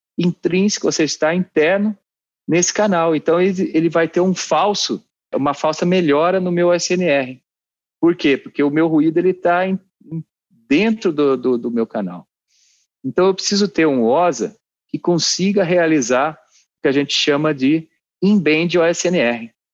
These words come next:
Então é bastante importante, né, ter essa facilidade ou ter esse,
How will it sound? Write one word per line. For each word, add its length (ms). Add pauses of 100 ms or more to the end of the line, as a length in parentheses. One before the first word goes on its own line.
(240)
Então 180
é 100
bastante 520
importante, 680
né, 100
ter 400
essa 260
facilidade 640
ou 80
ter 320
esse, 460